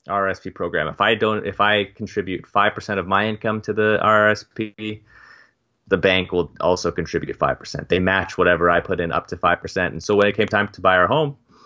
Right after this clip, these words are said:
I was already contributing that. I could say, "Awesome, put that towards my home."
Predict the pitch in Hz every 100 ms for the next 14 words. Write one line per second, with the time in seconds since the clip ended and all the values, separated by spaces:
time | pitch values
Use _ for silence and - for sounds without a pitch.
0 | _ _ - 101 101 98 92 87 131 131
1 | 123 113 110 101 - 101 104 143 - 82
2 | - 113 110 110 - 101 104 - 87 113
3 | 131 131 131